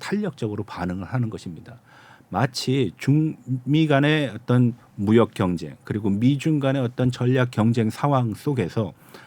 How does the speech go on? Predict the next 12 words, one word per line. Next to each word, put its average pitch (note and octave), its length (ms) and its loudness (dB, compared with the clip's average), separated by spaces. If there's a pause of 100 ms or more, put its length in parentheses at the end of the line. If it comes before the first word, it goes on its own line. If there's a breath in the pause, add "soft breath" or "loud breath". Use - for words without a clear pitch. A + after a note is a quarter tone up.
(260 loud breath)
우리가 C3+ 420 2
기업인들의 C#3+ 800 2
행태를 C#3 440 -2
보게 A#2+ 260 2
되면은 F#2+ 420 -4 (100)
이것은 G#2 400 -4
가장 B2 640 0 (180)
발빠르게 G#2+ 500 -6
움직이고 E2+ 580 -6 (320 loud breath)
가장 A2+ 460 -2
문제의 B2 440 4
핵심을 C3 500 -2